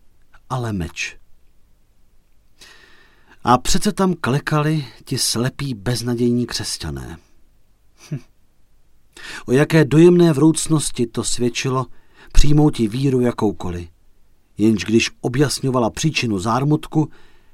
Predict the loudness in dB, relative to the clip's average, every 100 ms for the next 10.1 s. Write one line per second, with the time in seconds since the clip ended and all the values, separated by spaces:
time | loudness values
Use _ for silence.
0 | -12 -4 0 0 0 2 2 2 -2 -2
1 | -6 -8 -8 -4 -4 -2 -4 -6 -10 -10
2 | -20 -4 -2 0 2 2 0 0 0 0
3 | -2 -4 -6 -10 -20 _ _ _ -4 -4
4 | -4 -2 -2 0 -2 -2 -4 -6 -6 -6
5 | -6 -8 -10 -20 -20 _ -20 -20 _ _
6 | -20 _ _ -20 _ _ _ _ _ _
7 | _ _ _ _ _ _ _ _ -20 -20
8 | -20 -20 -20 -6 -2 0 4 4 4 2
9 | 0 4 4 4 0 0 2 2 2 -2